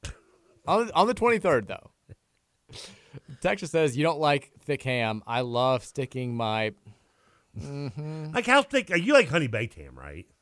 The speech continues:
Speaker 1: No.
Speaker 2: Really?
Speaker 1: I mean, I don't hate it, but it's just not my favorite. I like country ham a lot. I do not like the thick, like, honey baked ham.
Speaker 2: Like, I prefer it, the, my slices cut thinner, but I'll take the, the, I mean, and I love, I love, I love country ham too, as I said, but I mean, regular ham is still,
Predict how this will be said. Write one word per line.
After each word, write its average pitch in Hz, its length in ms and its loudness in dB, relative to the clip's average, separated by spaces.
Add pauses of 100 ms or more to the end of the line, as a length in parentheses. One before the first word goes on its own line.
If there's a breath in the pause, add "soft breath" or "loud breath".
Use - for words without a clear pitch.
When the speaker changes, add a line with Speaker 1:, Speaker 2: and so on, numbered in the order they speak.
(140)
Speaker 1:
No. 123 400 -4 (580)
Speaker 2:
Really? 302 460 2
Speaker 1:
I - 60 -4
mean, 247 80 4
I - 20 6
don't 294 160 4
hate 185 260 0
it, - 140 -6
but 139 80 -2
it's - 120 -4
just 135 160 -12
not 139 120 0
my 127 80 -2
favorite. 113 280 -4
I 139 60 4
like 165 180 2
country 143 260 -2
ham 117 100 -4
a 104 60 -6
lot. 107 440 -2
I 123 120 -6
do 123 140 -8
not 120 300 -4
like 117 260 -10
the - 80 -20
thick, 104 340 -8
like, 104 140 -12
honey 98 160 -12
baked - 220 -20
ham. - 180 -20
Speaker 2:
Like, 220 160 4
I 226 100 6
prefer 185 540 2
it, 226 120 -4 (100)
the, 127 240 -6
my 113 200 -2
slices 101 600 -8
cut 98 260 -10
thinner, 98 240 -8
but 113 160 -6
I'll 110 160 -4
take 190 360 -6
the, 120 140 -8 (100)
the, 95 180 -18
I 98 40 -10
mean, 87 300 -12 (400)
and 131 80 -2
I 170 60 8
love, 180 280 6
I 165 80 4
love, 196 220 2
I 135 80 4
love 180 180 2
country 175 260 -4
ham 170 120 -2
too, 220 120 -6
as 151 120 -2
I 104 80 -4
said, 190 300 -4
but 95 120 -8
I 95 100 -6
mean, 98 320 -8
regular 156 280 -4
ham 92 240 -6
is 73 80 -14
still, 90 260 -8